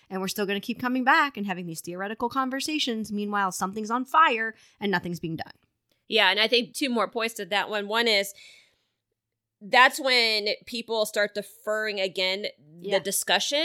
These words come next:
Speaker 2: And they're like, "Well, let's go off and think about it and come back
Speaker 1: <laughs>
Speaker 2: tomorrow." You can't delay these things sometimes,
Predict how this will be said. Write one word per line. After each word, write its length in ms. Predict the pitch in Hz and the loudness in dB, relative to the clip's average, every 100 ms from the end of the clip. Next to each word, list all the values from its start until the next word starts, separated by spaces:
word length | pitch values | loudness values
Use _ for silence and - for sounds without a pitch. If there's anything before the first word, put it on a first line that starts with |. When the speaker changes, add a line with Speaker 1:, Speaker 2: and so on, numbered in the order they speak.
| 311 | 2
Speaker 2:
And 80 | |
they're 100 | 226 | 2
like, 180 | 220 214 | 4 2
"Well, 240 | 294 311 311 | 4 4 4
let's 160 | 349 | 0
go 140 | - 370 | 0 0
off 120 | 339 | 2
and 120 | 233 | 2
think 160 | 233 240 | 2 2
about 240 | 233 190 | 2 2
it 100 | 196 | 2
and 100 | 180 | -2
come 220 | - 202 - | -4 0 4
back 240 | 190 - | 4 4
Speaker 1:
<laughs> 0 | |
Speaker 2:
tomorrow." 760 | - 185 175 196 254 302 320 302 _ _ _ _ _ | 4 4 6 6 4 2 -2 -8 _ _ _ _ _
You 120 | 262 | -4
can't 340 | 269 349 370 359 | 0 2 2 2
delay 480 | 220 208 226 220 | 2 6 6 6
these 240 | 202 185 180 | 6 2 -2
things 240 | 185 175 | -4 -6
sometimes, 640 | - 180 180 196 175 175 | -6 -6 -6 -4 -4 -6